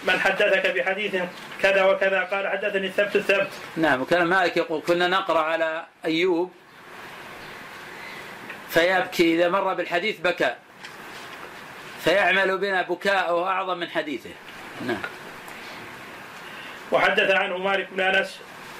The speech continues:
Speaker 1: وقال: "ما حدثتكم عن أي-، عن أحد إلا وأيوب، وإلا وأيوب أفضل منه".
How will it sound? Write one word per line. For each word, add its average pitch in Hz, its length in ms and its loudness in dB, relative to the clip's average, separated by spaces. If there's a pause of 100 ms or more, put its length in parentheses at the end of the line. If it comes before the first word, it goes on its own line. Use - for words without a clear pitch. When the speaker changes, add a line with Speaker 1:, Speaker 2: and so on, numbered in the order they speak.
(320)
Speaker 1:
وقال: 196 440 4
"ما 196 120 4
حدثتكم 190 600 -2
عن 190 100 2
أي-، 190 200 2
عن 196 240 -2
أحد 196 280 -2
إلا 185 300 0
وأيوب، 190 460 2
وإلا 196 560 2
وأيوب 196 460 2
أفضل 196 400 0
منه". 196 200 -4